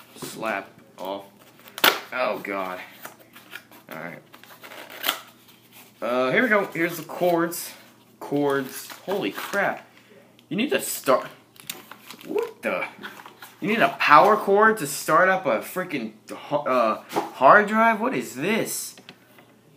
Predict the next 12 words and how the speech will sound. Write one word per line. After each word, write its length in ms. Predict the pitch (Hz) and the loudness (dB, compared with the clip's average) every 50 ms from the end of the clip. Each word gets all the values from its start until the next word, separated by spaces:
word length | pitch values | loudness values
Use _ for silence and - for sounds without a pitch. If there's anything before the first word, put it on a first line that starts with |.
| - - - - - - - - - - - - - - - - - | -18 -18 -18 -18 -20 -18 -14 -12 -12 -12 -12 -12 -14 -16 -16 -12 -6
I 40 | |
wonder 220 | 117 147 202 247 247 | -2 0 2 2 2
if 100 | 185 143 | 2 0
my 100 | 110 104 | -2 -2
cousin 440 | - - - 160 226 240 240 220 151 | -2 2 4 4 6 6 4 2 2
had 220 | 127 113 113 104 | 0 0 -2 -2
to, 60 | 113 110 | -2 -2
had 220 | 113 113 104 98 | 0 -2 -2 -4
to 80 | 107 110 | -8 -8
do 160 | 117 113 110 | -6 -6 -4
this. 300 | 110 107 104 104 - - | -4 -4 -6 -6 -8 -10
This. 500 | 104 - 151 - 127 - - - - | -10 -8 -6 -6 -6 -6 -8 -12 -12